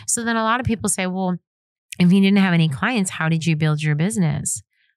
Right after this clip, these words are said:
One client at a time. One of the very first things I did was I asked the new doctor that I had, because I needed a new female doctor here in California. And pretty quickly, I asked if I could put a sign up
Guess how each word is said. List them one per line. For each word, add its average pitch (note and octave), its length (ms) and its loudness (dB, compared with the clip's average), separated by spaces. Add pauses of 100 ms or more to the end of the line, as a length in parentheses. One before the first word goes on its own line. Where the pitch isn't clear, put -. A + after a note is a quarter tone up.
(120)
One D3 580 2
client D3 460 -2
at C#3 140 0
a C3+ 80 2
time. C3 500 -2 (480)
One E3+ 120 2
of D#3+ 80 2
the D#3 80 2
very D#3+ 360 2
first F#3 380 -2
things D#3 300 2
I D3+ 180 0
did D#3 480 2
was D3 180 2
I C#3+ 240 -2
asked D#3 480 -4
the D#3 120 -2
new D3 200 4
doctor D3 380 -2
that C#3 140 0
I C#3 80 0
had, F#3 360 -2
because E3 280 -6
I C#3 100 2
needed C#3+ 380 0 (320)
a D#3+ 100 0
new D#3+ 220 6
female D#3 400 0
doctor E3+ 400 0
here D#3+ 200 4
in D3+ 120 4
California. D#3 920 0 (420)
And E3+ 240 0
pretty D4+ 220 -4
quickly, D#3+ 580 2
I D#3+ 200 -2
asked D#3+ 500 -2
if D#3+ 220 -2
I D3+ 240 -4
could D3+ 340 -6
put E3+ 140 -4
a E3 60 0
sign D#3+ 440 -2
up C#3+ 380 -2